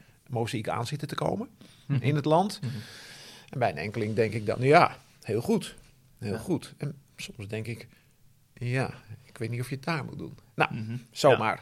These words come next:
Speaker 3: Ja, ja, ja. Dus
Speaker 1: Dus
Speaker 3: dit is
Speaker 1: de
Speaker 3: wel een schaduwzijde van
Speaker 1: Nou,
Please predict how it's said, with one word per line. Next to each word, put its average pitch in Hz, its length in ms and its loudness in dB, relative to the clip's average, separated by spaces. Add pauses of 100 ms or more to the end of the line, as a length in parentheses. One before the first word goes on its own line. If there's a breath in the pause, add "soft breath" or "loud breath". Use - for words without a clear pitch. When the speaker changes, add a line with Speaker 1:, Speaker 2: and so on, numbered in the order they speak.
(120)
Speaker 3:
Ja, 120 80 0
ja, 107 100 0 (180)
ja. 113 100 0
Dus 135 140 0
Speaker 1:
Dus 156 160 4
Speaker 3:
dit 170 80 4
is 139 40 8
Speaker 1:
de 156 60 8
Speaker 3:
wel 196 160 6
een 170 60 8
schaduwzijde 180 640 4
van 165 120 -2
Speaker 1:
Nou, 165 120 2